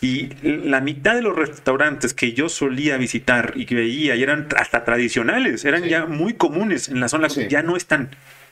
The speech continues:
Speaker 1: La mitad se fue.
Speaker 2: Y eso que además ellos seguramente, si no la mayoría,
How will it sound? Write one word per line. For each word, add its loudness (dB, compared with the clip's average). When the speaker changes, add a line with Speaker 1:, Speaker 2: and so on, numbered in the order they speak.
Speaker 1:
La 4
mitad 0
se 0
fue. 4
Speaker 2:
Y 0
eso -2
que 2
además 0
ellos 0
seguramente, 0
si -2
no 0
la 2
mayoría, 0